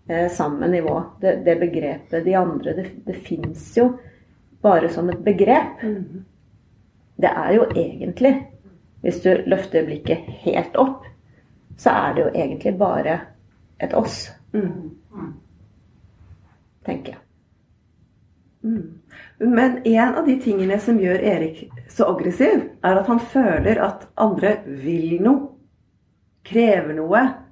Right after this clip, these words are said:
Speaker 2: forventer noe, som han egentlig ikke helt, eh, som opplever ikke klarer å møte. Eh, så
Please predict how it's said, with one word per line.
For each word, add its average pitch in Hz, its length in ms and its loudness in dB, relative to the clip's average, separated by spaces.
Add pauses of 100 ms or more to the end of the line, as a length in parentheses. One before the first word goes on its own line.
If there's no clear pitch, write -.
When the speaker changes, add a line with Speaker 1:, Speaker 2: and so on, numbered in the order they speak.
(380)
Speaker 2:
forventer 190 680 0
noe, 202 280 4 (360)
som 196 180 -6
han 226 140 2
egentlig 180 480 2
ikke 208 140 -8
helt, 196 400 -2
eh, 202 340 2 (640)
som 214 180 -2
opplever 190 320 2
ikke 175 140 -2
klarer 170 260 2
å 165 80 0
møte. 180 580 0 (1000)
Eh, 170 480 -6
så 214 280 2